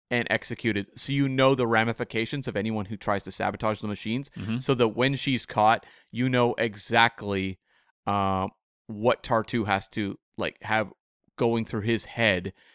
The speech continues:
Speaker 1: as to what this girl's fate will be.
Speaker 2: Sure. Yeah, absolutely. Uh, did you have any other likes you wanted to bring up?
Speaker 1: I mean, I'm with you in terms of the production design as my other like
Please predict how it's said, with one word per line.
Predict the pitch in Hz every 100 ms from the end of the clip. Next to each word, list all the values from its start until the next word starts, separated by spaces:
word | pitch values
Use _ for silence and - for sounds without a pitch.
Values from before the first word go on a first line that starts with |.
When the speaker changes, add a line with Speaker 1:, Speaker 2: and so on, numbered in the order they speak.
| _
Speaker 1:
as | 110 -
to | 120
what | 107
this | 113 107
girl's | 117 107 -
fate | - 101
will | 98
be. | 95 92 - _ _ -
Speaker 2:
Sure. | - 147 - -
Yeah, | 107 127 - -
absolutely. | 113 - 117 113 113 - - - -
Uh, | 139
did | 143
you | 156
have | 170 160
any | 160
other | 165
likes | 160 165 160
you | 160
wanted | 165
to | 156
bring | 156 160
up? | 220 _ _ _ _ _ -
Speaker 1:
I |
mean, | 170 185
I'm | 208
with | 233 196
you | 123 135
in | 147 127
terms | - 135 135
of | 120
the | 123
production | 123 101 98 143 127
design | 127 127 131 151 -
as | 120 117
my | 101
other | 113 123
like | 123 131 -